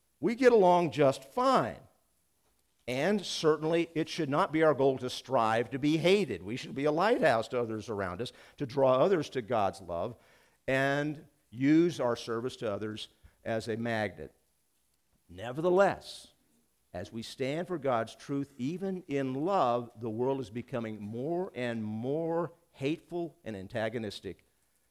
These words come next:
toward our presence. And this takes us back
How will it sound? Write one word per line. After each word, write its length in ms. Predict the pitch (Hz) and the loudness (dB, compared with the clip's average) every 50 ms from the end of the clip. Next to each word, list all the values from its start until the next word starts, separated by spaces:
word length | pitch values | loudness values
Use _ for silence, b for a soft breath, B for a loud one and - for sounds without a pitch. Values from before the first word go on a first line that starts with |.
| _ _ | _ _
toward 240 | - 117 107 101 104 | -6 -4 -4 -2 -2
our 140 | 92 90 | -2 -2
presence. 680 | 87 - - - 101 87 85 - 69 65 - - - - | -4 -6 -6 -6 -4 -4 -4 -8 -14 -18 -18 -18 -18 -16
And 100 | - - | -14 -12
this 140 | 120 180 - | -12 -12 -8
takes 280 | - 247 247 226 - - | -2 -2 -2 -2 -2 -6
us 140 | 170 - - | -8 -8 -4
back 400 | - 143 139 135 135 - - | 0 2 4 4 2 0 -6